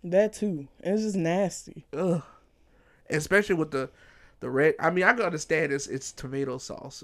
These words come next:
Speaker 2: but still, make sure it's squeaky clean.
Speaker 1: Girl, you don't know that hack?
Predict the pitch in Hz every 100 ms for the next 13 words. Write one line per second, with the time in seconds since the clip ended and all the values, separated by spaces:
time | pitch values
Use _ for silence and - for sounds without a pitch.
0 | - 135 135 143 - - - 233 131 -
1 | 143 202 - 190 160 - 180 - 165 185
2 | 165 - - - - _ 214 302 359 381
3 | 381 370 359 320 311 330 349 - -